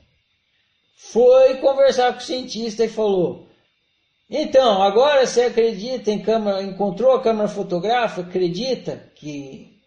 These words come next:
que câmeras fotográficas existem?" E o cientista falou: Não,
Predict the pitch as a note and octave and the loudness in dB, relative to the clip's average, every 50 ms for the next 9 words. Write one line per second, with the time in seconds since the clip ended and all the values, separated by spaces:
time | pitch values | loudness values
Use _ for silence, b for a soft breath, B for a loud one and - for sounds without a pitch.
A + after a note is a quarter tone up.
0 | _ _ _ - D#3 D3+ - - F#3+ F#3 F#3 F3+ F3 E3+ E3 E3 F3+ E3+ E3+ F3 | _ _ _ -16 -16 -10 -6 -4 -4 -2 -4 -4 -6 -8 -8 -8 -6 -2 0 0
1 | E3+ E3+ - - D#3 C3+ C#3 D3 C#3+ D#3 G#3+ C4 C4+ A#3 - - C#3+ A#2+ A2+ A2+ | 0 0 -2 -8 -14 -14 -14 -12 -8 -6 -6 -6 -6 -8 -10 -14 -18 -20 -20 -20
2 | _ _ _ _ _ _ _ _ _ _ _ _ _ _ _ _ _ _ _ _ | _ _ _ _ _ _ _ _ _ _ _ _ _ _ _ _ _ _ _ _
3 | _ _ - D#3 F3 F#3+ G3 G3 G#3 A3+ A3+ A3+ - - F3+ F#3+ G#3 G#3+ G#3 - | _ _ -4 -2 0 0 0 0 0 0 0 0 0 -2 -4 -4 -4 -2 -2 -2
4 | A#3 A3 A3 A3+ A#3+ C4 B3+ B3+ A#3+ G#3 F#3+ F#3 F3 E3+ D#3+ - - | -2 0 2 2 2 4 4 4 4 4 4 4 2 0 -2 -6 -12